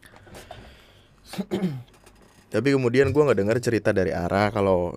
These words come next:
dia pernah waktu itu yang bahkan sampai maghrib di situ. Yang mana yang namanya maghrib di Indonesia di mana-mana gelap kan. Tapi ya,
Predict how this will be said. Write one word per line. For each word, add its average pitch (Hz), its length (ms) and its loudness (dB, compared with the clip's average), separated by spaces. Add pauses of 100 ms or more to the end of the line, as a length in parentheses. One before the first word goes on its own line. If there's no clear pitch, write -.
dia 135 240 4
pernah 120 260 -2
waktu 113 240 -2
itu 123 160 -4
yang 101 240 -2
bahkan 113 240 -2
sampai 117 240 -6
maghrib 104 400 -2
di 101 160 -8
situ. 107 640 -4 (1040)
Yang 92 140 -6
mana 98 160 -2
yang 117 100 0
namanya 95 240 -2
maghrib 92 320 -2
di 107 140 -6
Indonesia 98 340 -4
di 113 80 0
mana-mana 95 300 -4
gelap 101 400 2
kan. - 240 -12 (2000)
Tapi 135 340 -2
ya, 101 220 -2